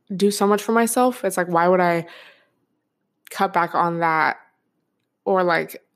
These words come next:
have to, like, decrease, like, stuff I do for myself, self-love, like, my routine, my career,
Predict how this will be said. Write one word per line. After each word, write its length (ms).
have 340
to, 80
like, 300
decrease, 680
like, 320
stuff 280
I 80
do 160
for 140
myself, 320
self-love, 520
like, 240
my 200
routine, 520
my 320
career, 1000